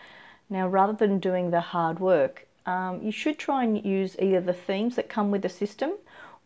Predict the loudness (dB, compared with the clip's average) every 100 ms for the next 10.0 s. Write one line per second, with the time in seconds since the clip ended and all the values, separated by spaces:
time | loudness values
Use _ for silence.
0 | 2 4 4 4 4 6 6 2 0 2
1 | 4 4 2 -2 0 0 2 -2 0 2
2 | 2 4 0 0 -2 0 0 2 2 2
3 | 2 2 -4 0 2 2 0 -4 -8 -16
4 | _ _ -20 -20 -20 -20 0 8 8 8
5 | 6 6 4 4 0 -2 -2 4 4 4
6 | 0 -2 -2 0 2 2 2 0 -2 -2
7 | 0 0 -4 -18 -4 -2 0 2 2 2
8 | 0 -2 -8 -10 -6 -6 -4 -2 0 2
9 | 2 0 -4 -4 -4 -2 0 0 0 -4